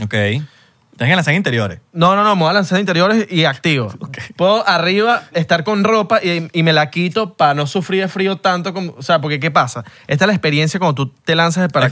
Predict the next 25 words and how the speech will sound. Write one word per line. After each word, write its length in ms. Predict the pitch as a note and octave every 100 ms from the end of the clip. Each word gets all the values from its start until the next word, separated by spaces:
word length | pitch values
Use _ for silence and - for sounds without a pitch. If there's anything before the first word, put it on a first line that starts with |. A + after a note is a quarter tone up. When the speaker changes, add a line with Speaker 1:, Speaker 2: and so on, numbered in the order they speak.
| F3 F#3
Speaker 2:
paracaídas. 40 |
Speaker 1:
arriba? 240 | G3 B2+ F#2+ - - -
Speaker 2:
Es 160 | - E3
muy 180 | F#3 A3+
frío 300 | G3 G3+ E3+
arriba. 520 | C#3 D3+ C#3 A2 - _ _
Allá 220 | - C3+
yo 100 | C#3+
voy 100 | E3+ F#3+
a 40 |
sufrir 360 | F3+ D3+ D3 D3
mucho. 320 | D3 A#2 - _ _
Speaker 1:
Ok. 180 | C3+ - A2+ B2+ -
Speaker 2:
O 100 | -
sea, 220 | C3 D3
ahí 220 | C#3 D3+ D3+
me 120 | F#3
vas 140 | F#3+ G3
a, 80 | G3
me 120 | - D3+
estás 200 | D3 D#3
haciendo 340 | E3 F3+ F#3
sufrir 460 | - D3+ C3 C#3+ D3+
demasiado 500 | F#3 D3 - F3+ F#3
que, 180 | D3